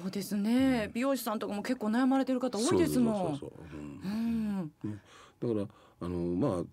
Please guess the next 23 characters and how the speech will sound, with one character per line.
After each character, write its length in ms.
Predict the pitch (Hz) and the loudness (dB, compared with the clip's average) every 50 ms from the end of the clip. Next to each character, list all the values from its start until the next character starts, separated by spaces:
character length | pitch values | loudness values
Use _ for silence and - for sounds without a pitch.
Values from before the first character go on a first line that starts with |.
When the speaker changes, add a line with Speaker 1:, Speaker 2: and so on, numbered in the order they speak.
| _ - | _ -12
Speaker 2:
使 160 | - - 190 | -6 -2 -2
っ 80 | 196 | -2
て 180 | 196 - - 190 | -2 -2 -2 0
み 100 | 196 175 | 2 2
る 80 | 123 - | 0 0
と 100 | - 90 | 0 -2
ね、 220 | 127 127 131 - 127 | -2 -2 -2 -4 -4
よ 140 | 113 92 87 | -4 -4 -4
く 100 | 87 82 | -4 -6
わ 80 | 82 | -6
か 120 | - - 82 | -4 -4 -4
る 60 | 78 | -4
ん 80 | 73 | -4
だ 100 | 71 71 | -6 -6
け 80 | - 80 | -6 -4
ど、 300 | 80 101 95 78 67 - - - - - - - - | -2 -2 -2 -2 -4 -6 -14 -20 -20 -20 -20 -18 -14
あ 60 | 80 | -10
の、 180 | 80 76 73 73 | -10 -8 -8 -8
と 100 | - - | -4 -2
に 120 | 113 92 | -2 -2
か 100 | 82 78 | -4 -6
く 80 | 69 - | -8 -8
ね、 340 | 76 73 69 65 62 - | -8 -6 -6 -8 -10 -12